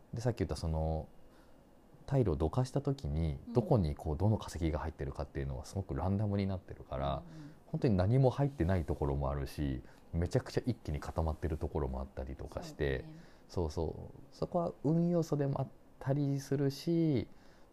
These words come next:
Speaker 1: なんか結構その、なんかタイルをどかすワクワクみたいな
Speaker 2: うんうんうん。
Speaker 1: のもあるよね。
Speaker 2: そうそうそう。
Speaker 1: うん。
Speaker 2: 一生懸命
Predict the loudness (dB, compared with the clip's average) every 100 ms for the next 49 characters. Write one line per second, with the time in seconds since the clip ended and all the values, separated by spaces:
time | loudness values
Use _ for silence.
0 | -18 -2 0 2 0 -2 0 0 0 -2
1 | -4 -10 -20 -20 -20 -20 -20 -20 -20 -20
2 | -20 -20 -20 -20 -14 -8 -6 -6 -4 0
3 | 2 2 -2 0 0 -2 -14 -20 -6 -4
4 | 0 2 2 2 -2 -2 -4 -4 -6 -8
5 | -10 -10 -10 -10 -12 -12 -4 2 2 2
6 | 0 -2 -4 -10 -10 -4 -4 -6 -12 -12
7 | -4 -2 0 0 -2 -4 -6 -8 -18 -20
8 | -20 -20 -20 -20 -18 -16 -16 -16 -14 -14
9 | -12 -12 -10 -10 -12